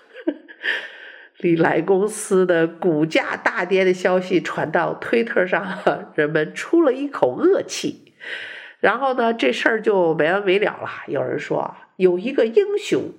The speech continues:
花了八美元，就让李来公司的市值丧失上百亿元。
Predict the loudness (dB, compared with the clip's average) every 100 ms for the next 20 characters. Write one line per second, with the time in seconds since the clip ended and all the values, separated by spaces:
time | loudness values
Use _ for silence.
0 | -20 -14 -8 -6 -6 -4 -2 -2 -2 -4
1 | -4 -8 -12 -16 _ -18 -18 -2 2 2
2 | 2 0 2 2 0 0 0 0 0 0
3 | -2 0 0 0 0 -6 -4 -4 -2 -2
4 | -2 -4 -2 -2 0 0 0 0 -2 -2
5 | -4 0 2 0 -4 -14